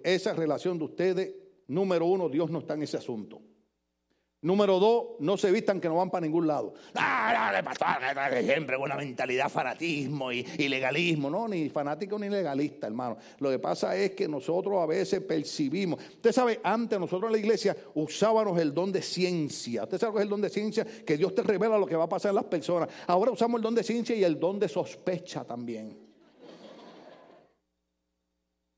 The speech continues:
Porque, mire, mire, ¿Cuánto lleva muchos años manejando, manejando automóvil? ¿No va usted manejando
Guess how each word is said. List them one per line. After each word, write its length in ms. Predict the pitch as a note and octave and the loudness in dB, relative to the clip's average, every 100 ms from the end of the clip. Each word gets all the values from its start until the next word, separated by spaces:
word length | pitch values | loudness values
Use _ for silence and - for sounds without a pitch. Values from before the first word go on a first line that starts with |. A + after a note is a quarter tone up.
| _ _ _ _ _ _ _ _ _ _ _ _ _ _ - - - _ _ _ | _ _ _ _ _ _ _ _ _ _ _ _ _ _ -20 -20 -20 _ _ _
Porque, 240 | E3 E3 - | -6 -6 0
mire, 360 | G#3 D3 - | 0 0 -4
mire, 440 | E3+ F#3 B2+ - - - _ _ _ _ _ _ _ _ _ _ _ _ G3+ | 0 0 0 -10 -20 -20 _ _ _ _ _ _ _ _ _ _ _ _ 0
¿Cuánto 220 | C4 D4+ | 0 2
lleva 240 | B3+ B3+ | 2 4
muchos 360 | A#3+ A#3+ B3 A#3 | 2 0 -2 0
años 220 | A3+ A3 | 0 0
manejando, 720 | G3 F3 C#3+ C#3 A2 F2+ - - | -2 -2 -2 -4 -4 -8 -12 -10
manejando 420 | B2 B2+ C#3+ D#3 | -6 -4 -4 -2
automóvil? 560 | D3 - B2+ A#2 E2+ D#2 _ _ _ _ _ _ _ _ _ _ _ _ _ _ _ D#3 | -4 -4 -4 -4 -6 -12 _ _ _ _ _ _ _ _ _ _ _ _ _ _ _ 2
¿No 160 | G#3+ | 4
va 100 | C#4+ | 4
usted 340 | C4 - C4 B3+ | 2 2 2 2
manejando 960 | G#3 F#3+ D3 E3+ G#3 A#3 A#3+ A#3 - | 0 0 -2 -2 0 2 2 0 -10